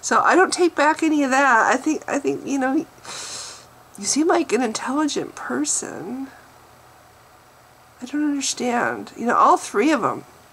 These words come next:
Sai, Matthew four nineteen, well, maybe not. Yeah, I don't know about that guy. Anyway, um, Bible Thumping Wingnut seems pretty smart. Why,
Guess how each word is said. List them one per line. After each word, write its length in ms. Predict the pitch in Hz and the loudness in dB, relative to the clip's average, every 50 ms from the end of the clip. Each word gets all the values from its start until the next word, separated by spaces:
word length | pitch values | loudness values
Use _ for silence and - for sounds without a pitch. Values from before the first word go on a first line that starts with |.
| - - - - | -20 -20 -16 -6
Sai, 800 | - - - - - 185 196 214 226 233 240 240 233 240 240 247 247 - - - - - - - - - - - - - - - - - - - - | -4 -2 -2 0 2 2 2 4 4 4 4 4 2 0 0 -2 -4 -8 -16 -20 -20 -20 -20 -20 -18 -18 -20 -20 -20 -20 -20 -20 -20 -20 -20 -12 -4
Matthew 400 | 202 196 220 240 240 - 208 202 | -2 0 0 0 0 -2 -4 -6
four 260 | - - 196 202 208 | -6 -4 -2 0 0
nineteen, 920 | 214 202 196 143 - - - 214 202 208 196 190 185 180 185 185 196 202 - - - - - - - - - - - - - - - - - - | 2 2 0 -2 -4 -8 -6 -4 -2 -2 0 0 0 0 0 -2 -4 -8 -14 -20 -20 -20 -20 -20 -20 -20 -20 -20 -20 -20 -20 -20 -20 -20 -12 -10
well, 100 | - 165 | -8 -8
maybe 260 | 165 123 - - 67 | -8 -8 -8 -10 -10
not. 260 | 69 82 76 - - - - - - - - - - - - - | -8 -8 -8 -8 -8 -12 -20 -20 -20 -20 -20 -20 -20 -20 -20 -16
Yeah, 180 | - - - - - | -14 -14 -14 -14 -14
I 160 | - - 165 131 | -10 -8 -8 -8
don't 200 | 87 - - 101 | -8 -10 -10 -10
know 120 | 85 - | -12 -10
about 240 | - - 110 - - | -8 -8 -8 -8 -6
that 220 | - 104 135 - | -6 -6 -6 -6
guy. 280 | - 113 113 123 - - - - - | -6 -6 -6 -6 -6 -8 -14 -10 -8
Anyway, 440 | 220 220 208 190 175 175 175 175 - - - - - - - - - | -4 -2 0 2 2 2 0 -2 -6 -10 -10 -10 -10 -10 -6 -2 0
um, 340 | 160 175 185 180 180 180 190 - - - - - - - | 2 4 4 2 2 0 -6 -14 -20 -20 -20 -20 -10 -6
Bible 240 | 147 151 147 143 165 | -6 -4 -4 -6 -6
Thumping 320 | - 196 180 - - 156 | -6 -6 -6 -6 -4 -4
Wingnut 380 | 160 175 220 294 320 330 320 302 | -2 0 2 2 2 2 2 -2
seems 260 | - - 262 277 - | -2 -4 -4 -6 -6
pretty 280 | - - 247 233 208 202 | -8 -6 -4 -4 -4 -4
smart. 440 | - - - 151 156 160 233 247 - - - - - - - - - - - - - - - - - - - - - - - - - - - | -6 -6 -4 -2 -2 -2 -2 -4 -8 -14 -20 -20 -20 -20 -20 -20 -20 -20 -20 -20 -20 -20 -20 -20 -20 -20 -20 -20 -20 -20 -20 -20 -20 -20 -8
Why, 400 | - 226 254 285 320 320 311 - | -6 -4 -2 0 0 0 -2 -2